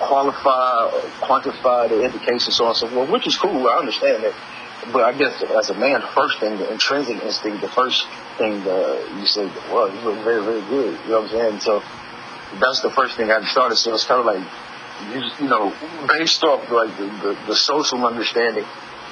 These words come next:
of women not taking compliments like that, you say, "Well, you say no, but your body say yes." And so I'm still gonna compliment you in my own way. You know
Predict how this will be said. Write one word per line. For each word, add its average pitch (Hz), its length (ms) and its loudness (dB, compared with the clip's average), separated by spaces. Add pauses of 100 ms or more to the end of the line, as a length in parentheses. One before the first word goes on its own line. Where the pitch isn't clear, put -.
(100)
of 107 180 2
women 123 280 2
not 110 240 2
taking 117 260 -2
compliments 123 800 0 (680)
like 110 260 0
that, 117 340 2
you - 60 -8
say, 92 240 0
"Well, 95 200 -4 (420)
you 156 80 2
say - 300 4
no, 139 200 4
but 127 220 0
your 107 100 2
body - 220 4
say 98 200 -2
yes." 123 260 2
And 90 100 -6
so 104 160 2 (320)
I'm 143 180 2
still 151 380 2
gonna 123 200 2
compliment 123 680 0
you 120 100 -4 (400)
in 127 140 2
my 127 200 4
own 123 320 4
way. 151 180 4
You 123 40 -2
know - 80 -12